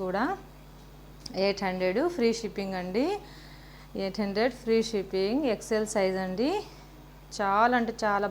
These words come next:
బాగున్నాయండి డ్రెస్సెస్. నచ్చితే కనుక ఇట్లా స్క్రీన్ షాట్ తీసుకోండి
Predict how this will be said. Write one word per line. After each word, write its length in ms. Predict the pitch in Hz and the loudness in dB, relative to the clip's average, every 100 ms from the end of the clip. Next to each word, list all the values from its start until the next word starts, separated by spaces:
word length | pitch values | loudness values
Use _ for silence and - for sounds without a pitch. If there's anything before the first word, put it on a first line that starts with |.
| 196 | 2
బాగున్నాయండి 500 | 190 190 190 185 214 233 | 2 0 -4 -4 -4 0
డ్రెస్సెస్. 440 | 196 196 202 190 254 392 415 - - - - 202 | 0 0 -4 0 2 2 2 -8 -18 -20 -12 -8
నచ్చితే 420 | 196 - 214 214 196 | -4 -4 -4 -4 -4
కనుక 240 | 185 240 330 | -2 -2 -2
ఇట్లా 120 | 240 226 | -2 -4
స్క్రీన్ 300 | - 196 196 | -2 -2 2
షాట్ 180 | 220 208 185 | 0 2 -2
తీసుకోండి 500 | 175 - 180 185 | -4 -4 -4 0